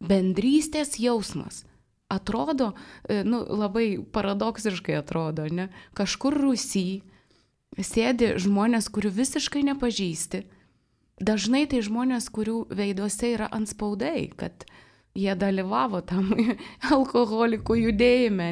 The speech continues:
ne, kad mes gėrėm arba vartojom kitus svaigalus, taip? Bet tu pajunti tą bendrystės jausmą,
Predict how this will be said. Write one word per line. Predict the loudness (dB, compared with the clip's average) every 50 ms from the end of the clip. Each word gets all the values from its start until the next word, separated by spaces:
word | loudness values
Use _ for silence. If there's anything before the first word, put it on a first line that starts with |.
| -2
ne, | -2 -2
kad | -4 -4 -6 -4 -4
mes | -2 -2 -2 -4 -4
gėrėm | -2 -2 -2 -2 -2 -2 -2 -2 -2 -2
arba | -4 -4 -4 -4 -4 -6
vartojom | -6 -8 -8 -8 -6 -6 -4 -4 -4 -6 -6 -8 -10 -16 -20 -20 -20 -20 -18 -8
kitus | -8 -6 -4 -2 -4 -4 -4 -4
svaigalus, | -2 -2 -2 0 -2 -2 -2 -2 -2 -4 -6 -6 -6
taip? | -6 -6 -6 -6 -8 -14 -20 -20 -20 _ _ _ _ _ _ _ 0 2
Bet | 2 2 4 2 0
tu | 0
pajunti | 2 2 2 2 4 2 2 2 0 -2 -2 -2 -2 -2 -4 -8 -14 _ _ _ _ _ _ _ _ _ _ _ _ _
tą | -4 -2
bendrystės | 0 0 0 0 0 -2 -2 -4 -4 -6 -8 -10 -10 -10 -10 -10
jausmą, | -10 -8 -10 -10 -10 -12 -12 -10